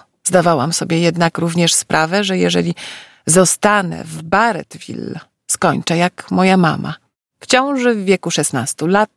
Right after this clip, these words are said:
rodząc dzieci, na które nie będzie mnie stać, bez innej ucieczki niż narkotyki lub śmierć. Więc cały długi rok kradłam drobniaki,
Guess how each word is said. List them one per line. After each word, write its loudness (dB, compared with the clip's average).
rodząc -4
dzieci, 0
na 0
które 0
nie 4
będzie 4
mnie 4
stać, -2
bez 4
innej 6
ucieczki -2
niż -2
narkotyki 2
lub 0
śmierć. -2
Więc 2
cały 2
długi 2
rok 0
kradłam 2
drobniaki, -2